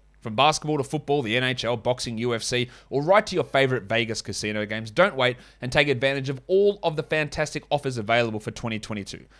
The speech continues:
BetOnline is the fastest and easiest way to bet on all of your favorite sports. BetOnline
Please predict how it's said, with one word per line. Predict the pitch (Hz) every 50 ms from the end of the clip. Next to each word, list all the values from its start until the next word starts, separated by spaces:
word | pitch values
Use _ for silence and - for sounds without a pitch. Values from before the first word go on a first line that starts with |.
| _ _ - -
BetOnline | 104 113 156 208 254 214 143 123 117 113
is | 117 113
the | - 98
fastest | - - 170 180 185 175 - 165 - -
and | 120 127 -
easiest | 180 185 175 165 165 147 -
way | 131 139 127 110
to | - 104
bet | 98 - 139 131 - - - _ _ -
on | 127 139 -
all | - 202 220 214
of | 190 147
your | 135 143 143 139
favorite | 139 - - 117 120 123 107 113 107
sports. | - - - - 113 110 107 -
BetOnline | - - 196 202 - 185 180 165 147 139 139 135 135